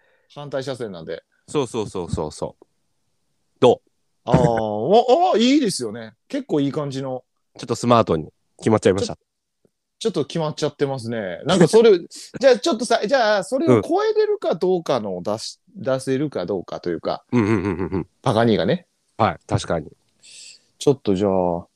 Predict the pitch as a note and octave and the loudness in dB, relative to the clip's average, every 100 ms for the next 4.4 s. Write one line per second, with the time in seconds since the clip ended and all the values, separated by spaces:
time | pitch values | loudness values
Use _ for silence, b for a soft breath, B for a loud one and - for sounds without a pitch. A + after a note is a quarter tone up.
0 | - C#3+ B2+ A#2+ C3+ C#3+ G2+ A#2 A2 - | 0 2 4 4 4 4 4 2 0 -8
1 | F#2 F2 F2 E2 G#2 G2+ G#2 A#2 G#2+ F#2+ | -6 -4 -4 -4 -2 0 0 0 -2 -2
2 | E2+ E2+ - F#2+ E2+ - _ _ _ _ | -4 -6 -4 -2 0 -2 _ _ _ _
3 | - B2 B2 B2 G#2+ F#2 G2+ A#2+ B2 B2 | 4 6 6 4 2 0 0 0 0 -2
4 | A#2 A#2 - | -2 -2 -6